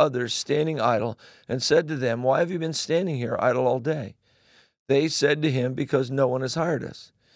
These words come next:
He said to them, "You also go into the vineyard, and whatever is right you will receive."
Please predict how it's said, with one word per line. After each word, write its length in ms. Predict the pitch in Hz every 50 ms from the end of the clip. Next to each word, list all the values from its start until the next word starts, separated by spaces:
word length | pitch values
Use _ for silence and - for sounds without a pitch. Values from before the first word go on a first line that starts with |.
| _ _ _ _ _ -
He 120 | 147 151
said 240 | - - 156 160 139
to 100 | 147 156
them, 320 | 143 170 175 165 147 143
"You 400 | 135 135 151 165 165 170 160 - _
also 520 | - 156 165 175 220 208 - - 143 131 120
go 260 | 110 123 127 123 110
into 220 | 95 127 120 113
the 120 | 110 104 107
vineyard, 360 | 104 117 110 107 113 123 131
and 140 | 135 123 131
whatever 380 | 127 127 127 127 127 - 151
is 120 | 165 139 117
right 300 | 110 113 92 90 - -
you 160 | - 120 117
will 140 | 117 131 151
receive." 500 | 147 135 - - 220 226 190 - -